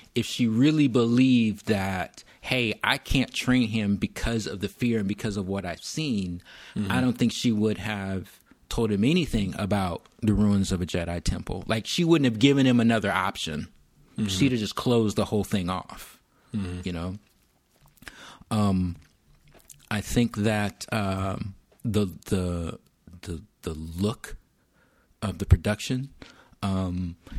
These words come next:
Speaker 1: had a very, um, had a very, um, apocalyptic
Speaker 2: Very
Speaker 1: tone
Speaker 2: barren, yeah.
Speaker 1: to it.
Speaker 2: Barren, yeah. Just, like,
Speaker 1: Um,
Speaker 2: emptiness.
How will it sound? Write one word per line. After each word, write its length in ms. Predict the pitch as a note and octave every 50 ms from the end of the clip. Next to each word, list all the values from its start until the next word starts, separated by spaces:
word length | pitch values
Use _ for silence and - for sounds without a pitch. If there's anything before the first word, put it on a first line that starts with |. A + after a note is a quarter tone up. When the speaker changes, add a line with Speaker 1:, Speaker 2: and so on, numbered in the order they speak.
| - -
Speaker 1:
had 280 | - - - A2 A2 G#2
a 40 | G2
very, 800 | F#2 E2+ F2+ F#2+ A2+ G#2+ G#2+ G#2 G#2+ G#2+ G#2 G2+ G2 G2 G2 - -
um, 560 | - F#2+ F#2+ F#2 F#2+ F#2+ G#2 G2+ G#2 G#2 - - _
had 260 | - - - A2 G#2
a 40 | G2
very, 540 | F2 - - G#2 G#2 G2+ G2+ G2 F#2+ F#2 E2+
um, 600 | - - F2 F2 E2 E2 D#2+ D#2 D#2+ D#2 E2 - - -
apocalyptic 1040 | - - - - G2+ - - G#2 F#2+ F#2 F#2+ - - - G#2+ F#2 - - - - - - _ - - _ - _ - - - - - - - _ _ _ _ _ _ -
Speaker 2:
Very 280 | - A2+ G#2 G#2 G#2+ G#2+
Speaker 1:
tone 160 | A2 A2 A2+
Speaker 2:
barren, 420 | G2+ G2+ G#2+ G#2+ G2 F#2+ F#2 F#2
yeah. 220 | G2 G2+ F#2+ F#2 F2
Speaker 1:
to 200 | F2+ B2 A#2+ A#2
it. 180 | B2 A#2 E2+ -
Speaker 2:
Barren, 440 | - G#2+ A2 G#2+ G#2 G2 F#2 F2+ F2+
yeah. 280 | F#2+ F#2+ F#2 F2+ F2+ F#2 G2 - - _ _ -
Just, 260 | - G2 - B2+ A2+
like, 200 | G#2 G2 F#2+ F#2+ F#2
Speaker 1:
Um, 60 | F#2
Speaker 2:
emptiness. 720 | G#2 A2 G#2+ - F#2 F2 E2+ E2+ E2+ - - - - -